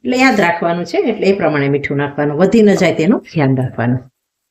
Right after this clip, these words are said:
મસાલા મિક્સ કરી દીધા પછી આપણે હવે જે મરચાં છે તેને પણ એડ કરી દઈએ. ગેસને અહીં આપણે સ્લો જ રાખવાનો છે.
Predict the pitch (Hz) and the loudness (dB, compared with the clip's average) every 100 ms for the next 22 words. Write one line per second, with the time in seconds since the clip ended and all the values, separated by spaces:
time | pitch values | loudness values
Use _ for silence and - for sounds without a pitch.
0 | _ - - _ _ _ _ _ _ _ | _ -20 -20 _ _ _ _ _ _ _
1 | _ _ _ _ _ _ _ _ _ _ | _ _ _ _ _ _ _ _ _ _
2 | _ _ _ _ _ _ _ _ _ _ | _ _ _ _ _ _ _ _ _ _
3 | _ _ _ _ _ _ _ _ _ _ | _ _ _ _ _ _ _ _ _ _
4 | - 202 208 277 262 240 262 - 226 185 | -2 0 2 2 4 4 2 0 0 0
5 | 151 156 143 - - 156 - - _ - | -2 -2 -2 -4 -8 -8 -12 -20 _ -8
6 | 202 262 180 180 302 - - _ _ - | -2 0 2 2 0 -2 -12 _ _ -4
7 | 202 175 220 277 214 214 196 170 170 254 | 0 2 2 2 0 0 0 0 0 0
8 | 403 - _ - 139 - 120 123 120 120 | -2 -6 _ -4 -4 -2 -2 -2 0 -2
9 | 117 _ _ _ _ _ _ _ _ _ | -4 _ _ _ _ _ _ _ _ _
10 | _ _ _ _ _ _ _ _ _ _ | _ _ _ _ _ _ _ _ _ _
11 | _ _ - 196 233 240 330 226 185 165 | _ _ -6 2 2 2 4 4 4 2
12 | 294 - 330 240 135 135 - 127 120 123 | 0 0 2 2 2 -2 -2 -2 -2 -4